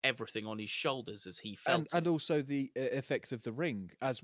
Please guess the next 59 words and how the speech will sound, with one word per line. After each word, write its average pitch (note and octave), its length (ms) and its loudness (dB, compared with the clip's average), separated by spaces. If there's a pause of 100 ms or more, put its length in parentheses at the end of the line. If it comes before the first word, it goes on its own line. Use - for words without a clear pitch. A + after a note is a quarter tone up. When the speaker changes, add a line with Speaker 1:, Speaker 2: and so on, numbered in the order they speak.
Speaker 2:
you E3 160 0
know, C3 80 2
as, D#3 220 2
Speaker 1:
Mm. G#3+ 80 0
Speaker 2:
as C3+ 120 -2
it A#2+ 60 -4
was A2 120 -8
going E3+ 260 2
through A#2+ 140 -6
the G#2 80 -6
Fellowship, G#2 400 -6
we A#2 80 -8
could - 160 -6
tell C#3+ 420 2 (380)
it - 60 -2
Speaker 1:
Yeah. D#3 80 0
Speaker 2:
was C#3 100 -4
beginning C#3 560 0
to, B2 300 0
to A#2 200 -4 (100)
impact C3+ 440 -2
all G#2 180 -4
of G2 100 -10
them. G#2 200 -4
And G#2 160 -6 (800)
for B2 80 -4
the A#2+ 80 0
guy D3 260 8
on D3 140 6
the C3 80 2
front D3 260 4
lines C#3 380 2
of, A#2+ 160 -2 (140)
of A2 240 -8
Gondor B2 580 2 (480)
and A2 180 -4
seeing D#3 320 4
all A#2+ 140 2
this G#2 160 -4
stuff F#2+ 240 -6
and G2+ 100 -8
constantly B2+ 480 -2
battling, G2+ 400 -2
yeah, F#3 160 -4
it's A#2+ 140 -4
gonna A#2 240 -2
eat A#2+ 140 -2
him A2+ 140 -4
more, D3+ 200 2
'cause A#2 160 -8
he's A#2+ 120 -8
like, A#2 120 2
"I - 20 0
wanna A#2+ 200 -2
save B2 240 -2
Speaker 1:
Yeah. A#2+ 60 -4
Speaker 2:
all A#2+ 60 -4
these A2+ 140 -6
people." D#3 480 -6